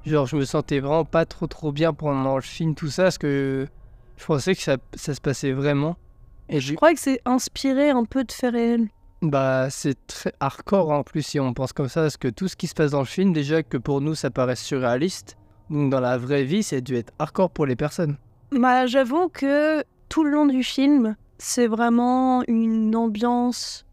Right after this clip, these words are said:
Speaker 2: assez stressante, assez perturbante. Mais quand même, je dois avouer que j'ai bien aimé le film parce que même si c'est vraiment atroce ce qui se passe, bah, je trouve qu'en fait, c'est même trop bien fait. Enfin, je sais pas réellement comment expliquer, j'ai pas envie de paraître non plus trop, trop sadique en disant ça, mais genre,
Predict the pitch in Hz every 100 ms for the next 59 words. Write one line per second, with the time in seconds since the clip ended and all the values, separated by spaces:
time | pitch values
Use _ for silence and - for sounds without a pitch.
0 | _ 247 233 254 233 - 254 - 254 262
1 | 247 - 233 226 - 233 220 247 294 -
2 | _ _ _ _ _ 240 233 240 247 302
3 | 359 - 254 247 285 294 240 240 233 311
4 | 220 214 - 247 285 277 247 233 - 269
5 | 294 285 226 - - 233 233 - - -
6 | 240 254 262 - 302 - 233 233 233 247
7 | - 247 - 277 311 262 220 - 220 -
8 | 254 320 - - - - 233 233 - 302
9 | - 226 269 - - 226 214 233 247 240
10 | - - - 262 269 247 262 254 294 -
11 | - - - 277 294 262 294 311 - 392
12 | 381 285 339 269 240 233 - 226 339 311
13 | 226 262 285 285 - 226 226 220 208 247
14 | - 254 - 254 - 220 208 269 349 277
15 | 220 208 214 226 - 381 285 226 220 220